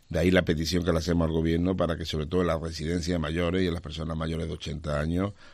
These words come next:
ponerle la cuarta dosis, que ahora mismo son los que más nos está preocupando al sistema sanitario público de Andalucía.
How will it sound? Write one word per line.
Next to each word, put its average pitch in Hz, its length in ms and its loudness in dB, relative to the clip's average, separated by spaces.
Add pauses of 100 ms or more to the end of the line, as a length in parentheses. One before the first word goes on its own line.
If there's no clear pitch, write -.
(100)
ponerle 82 380 0
la 78 160 0
cuarta 82 340 -4
dosis, 82 340 -2
que 82 60 -6
ahora 73 140 -4
mismo 76 180 -4
son 82 160 -4
los 85 80 -2
que 80 120 -4
más 90 180 0
nos 80 140 -4
está 73 120 -6
preocupando 82 840 -2 (260)
al 80 100 -8
sistema 82 380 -4
sanitario 80 520 -2
público 76 360 -8
de 69 60 -6
Andalucía. 69 520 -12